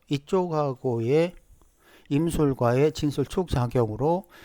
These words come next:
이 배우자 자리가 불편하죠. 이런 건 있지만 적어도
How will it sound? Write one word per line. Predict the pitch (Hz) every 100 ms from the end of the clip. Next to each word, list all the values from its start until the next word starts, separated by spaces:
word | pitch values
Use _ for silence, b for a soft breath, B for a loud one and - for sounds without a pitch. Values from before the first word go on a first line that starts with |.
| B
이 | -
배우자 | 131 156 175 175 143
자리가 | - 123 113 104 120
불편하죠. | - 143 - 247 104 - 98 -
이런 | 180 233
건 | 202
있지만 | 113 - 120 170 101 B B B -
적어도 | 156 156 127 135 202